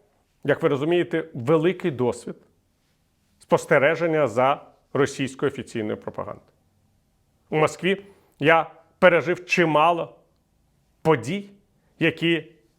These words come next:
були спотворені російськими пропагандистами для обробки громадської думки у власній країні. Я пам'ятаю вибух будинків, як у самій Москві, так і у інших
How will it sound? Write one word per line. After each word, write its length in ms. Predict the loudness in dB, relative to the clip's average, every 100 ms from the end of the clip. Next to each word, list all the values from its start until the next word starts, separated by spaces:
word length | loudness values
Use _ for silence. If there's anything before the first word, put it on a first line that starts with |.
| -4
були 240 | 0 0
спотворені 840 | -2 0 0 0 0 2 2 0 -6 -16 _ _ _ _ -2
російськими 560 | 0 0 -4 -2 -2
пропагандистами 840 | -2 0 0 -2 -4 -4 -4 -2 -2
для 380 | 0 0 0 0
обробки 680 | 0 2 2 0 -2 -12 -12 _ _ _ _
громадської 680 | 0 2 2 0 -2 -4 -4
думки 340 | -2 -4 -2
у 60 | -2
власній 380 | 0 -2 -4 -10
країні. 320 | -8 -12 -12 _ _ _
Я 160 | 2 2
пам'ятаю 600 | 2 -2 0 0 -2 -4 -14 _ _
вибух 460 | -8 -2 0 0 -4
будинків, 560 | -4 -4 -2 -4 -10 -20 _ _ _ _ _ _ 0
як 320 | 2 2 0
у 60 |
самій 340 | -2 -2 0 -2
Москві, 460 | -2 -6 -6 -6 -8 _ _
так 260 | 2 2
і 40 | -2
у 20 |
інших 400 | -2 -4 -6 -10